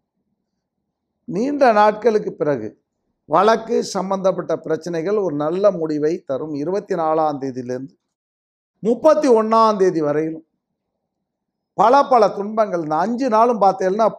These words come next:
பொற்காலமா இருக்கும். பல வழிகள்லேருந்து பொருளாதார சூழ்நிலைகள் நன்னா வந்து கடன் உபாதைகள் தீரும். கடன் பட்டார் நெஞ்சம் போல்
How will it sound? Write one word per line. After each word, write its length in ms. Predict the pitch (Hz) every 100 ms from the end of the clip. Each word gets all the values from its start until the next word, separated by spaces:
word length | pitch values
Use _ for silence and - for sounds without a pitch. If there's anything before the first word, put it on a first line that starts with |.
| -
பொற்காலமா 960 | - _ _ - 220 220 208 202 214 202
இருக்கும். 300 | 147 - 95 _ _ _ _ _ _ _ _ _ _ _ _ _
பல 360 | 185 240 262 233
வழிகள்லேருந்து 560 | 247 254 226 202 208
பொருளாதார 920 | - 170 170 190 180 175 156 131 113 _ _ _ _ _ _ _ _
சூழ்நிலைகள் 680 | _ 185 208 202 156 143 - 156
நன்னா 400 | 156 185 208 180
வந்து 440 | 147 165 170 156 _ _ _ _ _ _ _ _ _ _
கடன் 360 | - 202 302 294
உபாதைகள் 640 | 220 190 180 160 190 196
தீரும். 380 | 147 131 120 131
கடன் 380 | 180 202 233
பட்டார் 460 | 202 202 - 185 170
நெஞ்சம் 380 | 170 170 175 175
போல் 260 | 202 240